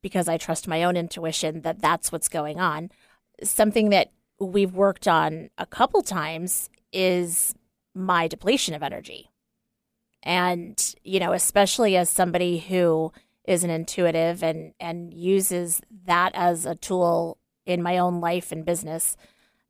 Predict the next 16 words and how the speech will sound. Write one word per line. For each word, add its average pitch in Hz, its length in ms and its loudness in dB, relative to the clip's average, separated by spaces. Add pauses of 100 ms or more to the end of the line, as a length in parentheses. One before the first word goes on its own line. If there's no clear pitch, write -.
(180)
that's 226 280 0
a - 20 0
lot 185 260 2
of 175 80 0
energy 185 380 2
to 147 80 -16
give 156 220 -10
out. - 280 -10
And 175 160 -4
so 165 300 2
that's 175 240 2
something 147 320 -4
that 147 100 -16
you, - 280 -12 (760)
I 160 120 -2
imagine, 180 720 0